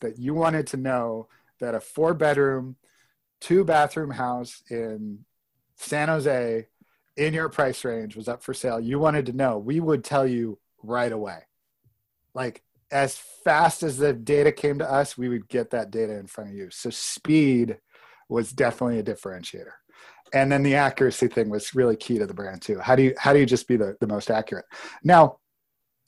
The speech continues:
for a lot of consumers, they could care less. Like, who cares if it's the fastest? Who cares if it's the most accurate? Like,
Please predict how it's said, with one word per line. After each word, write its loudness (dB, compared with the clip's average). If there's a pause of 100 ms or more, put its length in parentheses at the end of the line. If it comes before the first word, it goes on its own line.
(160)
for 4
a 10
lot 12
of 6
consumers, 2
they 4
could -2
care 2
less. 2
Like, -2
who 2
cares 0
if -4
it's -4
the -10
fastest? -2
Who -4
cares 0
if -6
it's -6
the -10
most -6
accurate? -6
Like, -8